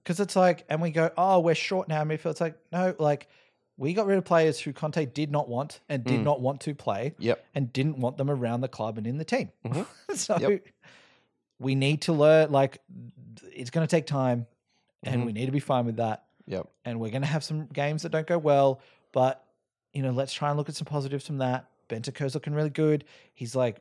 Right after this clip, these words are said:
Speaker 1: some beautiful through balls
Speaker 2: Oh, yeah.
Speaker 1: from, like, and those deep through, oh, so,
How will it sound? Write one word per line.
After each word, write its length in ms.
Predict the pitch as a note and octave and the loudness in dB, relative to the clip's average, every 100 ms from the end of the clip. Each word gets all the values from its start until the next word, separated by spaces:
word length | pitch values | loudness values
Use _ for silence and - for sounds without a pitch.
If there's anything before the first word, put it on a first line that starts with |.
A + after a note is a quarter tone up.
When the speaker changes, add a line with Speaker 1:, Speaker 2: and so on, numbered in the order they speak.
| - | -12
Speaker 1:
some 260 | - A2 - _ - | -10 -10 -10 _ -20
beautiful 480 | A#2+ A#2+ F#3 F#3 C3+ | -8 2 4 4 0
through 220 | - C#3+ | 2 2
balls 420 | A2 C#2 - - - | 0 -6 -12 -18 -8
Speaker 2:
Oh, 100 | G#2 | -6
yeah. 160 | F2 D#2+ - | -6 -8 -16
Speaker 1:
from, 180 | - A#2 | -14 -10
like, 300 | A#2+ G#2+ G2+ | -8 -8 -8
and 100 | C3 | -4
those 200 | C#3+ A2+ | -2 -2
deep 340 | - C3 F3 - | -4 -4 -4 -6
through, 240 | - A#2+ G#2+ | -6 -6 -8
oh, 160 | A2 - | -14 -14
so, 320 | - - | -10 -4